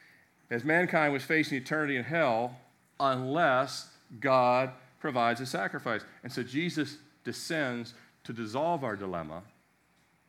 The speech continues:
with his sinless perfection. And it's hard to comprehend. It's really hard. I've tried it. For years, I've tried to com-, I cannot get it, can't get my arms around it. I'm sure you can't either. It's hard to comprehend just how low Jesus had to stoop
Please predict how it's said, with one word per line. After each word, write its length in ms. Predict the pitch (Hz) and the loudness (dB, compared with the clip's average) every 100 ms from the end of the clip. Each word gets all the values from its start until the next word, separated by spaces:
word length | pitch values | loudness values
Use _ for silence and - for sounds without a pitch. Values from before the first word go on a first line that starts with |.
| _ _ _ - | _ _ _ -8
with 120 | 110 | -6
his 160 | 110 - | -6 -6
sinless 360 | 123 110 104 | -8 -6 -8
perfection. 540 | - 95 92 76 - - _ _ _ _ _ _ _ - - | -10 -12 -10 -12 -14 -20 _ _ _ _ _ _ _ -20 -6
And 80 | 165 | 0
it's 100 | 170 | 4
hard 240 | 196 247 240 | 6 6 4
to 60 | |
comprehend. 800 | 196 196 180 160 139 165 131 127 - - - | 2 2 2 0 0 0 0 -2 -10 -12 -4
It's 180 | 160 | -4
really 240 | 156 240 202 | 0 2 4
hard. 320 | 160 170 147 - - _ _ _ _ _ _ _ _ _ | 6 4 2 -2 -20 _ _ _ _ _ _ _ _ _
I've 200 | - 156 | -4 -4
tried 400 | - 165 156 165 | -4 -2 0 2
it. 100 | 170 - - _ _ _ _ _ | 0 -6 -16 _ _ _ _ _
For 80 | - | -4
years, 540 | 147 156 220 233 160 131 | -4 -4 -2 2 2 2
I've 180 | 123 | 0
tried 320 | 127 170 175 160 | -2 -2 0 0
to 60 | |
com-, 200 | 165 156 | -2 0
I 100 | 143 | 0
cannot 460 | 139 170 180 165 127 | -2 0 2 0 0
get 160 | 160 | 0
it, 80 | 156 - - - | 0 -2 -16 -6
can't 160 | 180 165 | -2 0
get 100 | 147 | 0
my 80 | 139 | 2
arms 260 | 151 156 | 2 2
around 260 | 151 147 147 | 2 2 2
it. 20 | |
I'm 80 | 127 | -2
sure 180 | 165 156 | -2 -2
you 140 | 143 | -2
can't 180 | 151 143 | -2 -2
either. 140 | 143 | -2
It's 100 | 123 | -4
hard 240 | 156 170 175 | -2 0 0
to 60 | |
comprehend 640 | - 160 151 135 143 139 123 123 - - | 0 0 0 -4 -4 -2 -4 -10 -20 -4
just 260 | 170 165 | -2 -2
how 220 | - 160 147 | -2 -4 -2
low 340 | 135 143 151 | 0 0 0
Jesus 400 | 123 139 123 123 | 0 -4 -4 -6
had 180 | 131 117 | -6 -6
to 40 | |
stoop 440 | 107 - 156 127 | -8 -8 -2 0